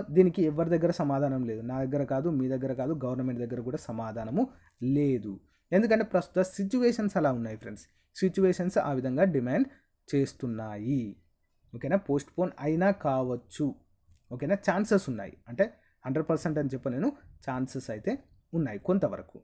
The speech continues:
ఆ-, ఆగస్ట్ తొమ్మిది నుంచి పద్నాలుగు వరకు ఈ యొక్క, ఆ, ప్రతిపాదిత షెడ్యూల్‌లో జరుగుతాయా లేదా అనేది చూద్దాం. So, అంతేకాకుండా చిన్న ఇన్ఫర్మేషన్ ఫ్రెండ్స్, మన ఛానల్‌లో, మన వెబ్‌సైట్‌లో రెండు వందలకు పైగా జీకే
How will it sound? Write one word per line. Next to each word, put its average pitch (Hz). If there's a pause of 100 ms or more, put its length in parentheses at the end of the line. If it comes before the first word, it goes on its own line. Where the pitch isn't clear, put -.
(580)
ఆ-, 127
ఆగస్ట్ 151 (100)
తొమ్మిది 175
నుంచి 165
పద్నాలుగు 135
వరకు 131
ఈ 139
యొక్క, 143 (520)
ఆ, 120 (480)
ప్రతిపాదిత 160
షెడ్యూల్‌లో 135
జరుగుతాయా 123
లేదా 113
అనేది 117 (400)
చూద్దాం. 147 (380)
So, 285
అంతేకాకుండా 254
చిన్న 226
ఇన్ఫర్మేషన్ 208
ఫ్రెండ్స్, 226
మన 156
ఛానల్‌లో, 156 (320)
మన 135
వెబ్‌సైట్‌లో 139 (320)
రెండు 240
వందలకు 190
పైగా 143 (140)
జీకే 208